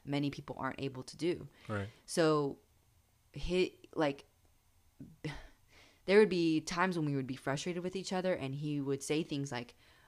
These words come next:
Speaker 1: "Oh, you're being too sensitive about this." Um, and I think this is where perceived reality, like what you were talking about with Andy, comes into play, because
Speaker 2: Yeah.
Speaker 1: if you understand that people have a perceived reality, then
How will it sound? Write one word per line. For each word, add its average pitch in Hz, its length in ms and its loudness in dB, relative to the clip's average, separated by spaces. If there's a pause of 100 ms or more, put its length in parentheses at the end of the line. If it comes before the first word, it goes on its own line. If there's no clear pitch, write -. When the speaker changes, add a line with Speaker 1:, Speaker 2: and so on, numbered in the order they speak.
(160)
Speaker 1:
"Oh, 151 100 -2
you're 139 180 0
being 160 200 -4
too 160 120 -4
sensitive 139 540 -4
about 113 300 -4
this." - 360 -10 (360)
Um, 123 380 -6 (200)
and 180 100 2
I 175 80 4
think 180 200 -4
this 185 140 0
is 165 120 -4
where 147 160 2
perceived 143 500 -2
reality, 131 440 0
like 123 260 -6
what 123 160 -4
you 135 80 -4
were 131 80 -4
talking 139 340 -6
about - 200 -4
with - 180 -12
Andy, 156 360 -4
comes 143 280 -6
into 135 160 -8
play, 190 240 -2
because 135 400 -6
Speaker 2:
Yeah. 98 200 0 (760)
Speaker 1:
if 165 260 0
you 185 640 0
understand 165 480 2
that 120 140 0
people 156 240 -6
have 143 280 0
a 135 40 -4
perceived 139 460 -4
reality, 139 680 -2
then 135 400 -2